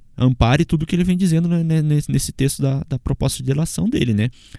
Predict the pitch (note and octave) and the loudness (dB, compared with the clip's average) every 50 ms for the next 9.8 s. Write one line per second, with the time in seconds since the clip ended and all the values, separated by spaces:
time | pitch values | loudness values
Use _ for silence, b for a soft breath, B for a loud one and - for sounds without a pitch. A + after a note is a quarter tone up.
0 | B B B B B - A#2+ A#2 - C3+ C3 C3 B2+ B2 - A#2+ - B2+ A2 B2+ | B B B B B -4 -4 0 0 0 0 0 0 -2 0 -2 -2 0 2 2
1 | A2+ G#2 A2+ A#2+ - A#2+ G#2+ A2+ C#3+ E3+ - F3 - - D3+ C#3 B B B B | 2 2 2 2 2 2 2 2 0 0 -4 -8 -2 0 0 0 B B B B
2 | B - A2 B2 B2+ - - - - - - G#2+ - - B2+ A#2+ A#2+ B2+ - D#3 | B -4 -2 0 0 0 0 -2 -4 -2 -2 -4 -2 -2 -2 0 0 0 -2 -2
3 | C#3 B2 A#2+ C3+ F3 F3 D3 B2 A#2+ - A#2+ A#2+ A#2+ A#2 A#2 A2 G#2+ G#2+ G#2+ G#2+ | -2 0 0 0 0 0 0 -2 0 0 0 2 2 2 2 2 2 0 -2 -4
4 | - - - - G#2+ G#2+ G2+ A2+ B2+ C#3+ D3 - - G#2 G2+ - - G#2 G#2+ - | -8 -8 -4 0 0 2 4 4 4 4 2 0 -2 -2 -2 0 0 0 0 0
5 | - G#2+ G#2 G#2+ G#2 G2 - G2+ G#2+ G#2+ G#2 G#2+ - - F#2+ G2 G2+ - A#2 B2 | 0 0 0 2 0 0 0 0 -2 0 -2 -4 -4 -2 -2 -2 -4 -2 -4 -4
6 | C#3+ - - A#2 A2+ C3+ E3+ - - G3+ - - _ - - - - F#2 F#2+ G#2+ | -4 -4 -2 -2 -2 -2 -2 -4 -6 -8 -8 -12 _ -20 -18 -8 -6 -2 0 2
7 | A2+ G#2+ A2 F2+ G#2 G#2 G#2+ G#2 - G#2+ G2+ - G2+ G2+ G#2+ A#2 B2 C#3 E3 D#3 | 2 4 4 2 2 2 2 0 -2 -4 -4 -2 -2 -2 0 0 0 0 0 0
8 | A#2 A2 A2+ B2+ D3 F#3 B B B B B B B - - B2 A#2 A2+ A2+ A2+ | 2 0 0 0 0 -4 B B B B B B B 0 2 4 4 6 4 4
9 | - B2 B2 B2 B2 A#2+ C#3 D3 A2+ A#2+ B2+ D#3+ F#3 G3+ - | 2 2 2 2 4 4 2 2 4 2 2 2 2 0 -2